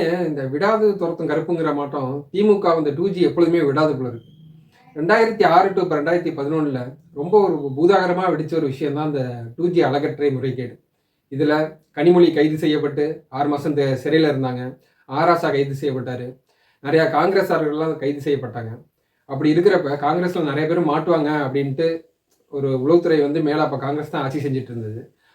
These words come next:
அப்ப அவங்களுக்கு இன்ஃபர்மேஷன் போன உடனேயே கனிமொழியையே வேற வழி இல்லாம அரெஸ்ட் பண்ணாங்க. இது பத்தாதுன்ட்டு இதுக்கிடையில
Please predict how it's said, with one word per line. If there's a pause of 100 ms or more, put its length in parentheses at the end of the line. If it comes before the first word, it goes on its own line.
அப்ப
அவங்களுக்கு
இன்ஃபர்மேஷன்
போன
உடனேயே (320)
கனிமொழியையே
வேற
வழி
இல்லாம
அரெஸ்ட்
பண்ணாங்க. (420)
இது
பத்தாதுன்ட்டு
இதுக்கிடையில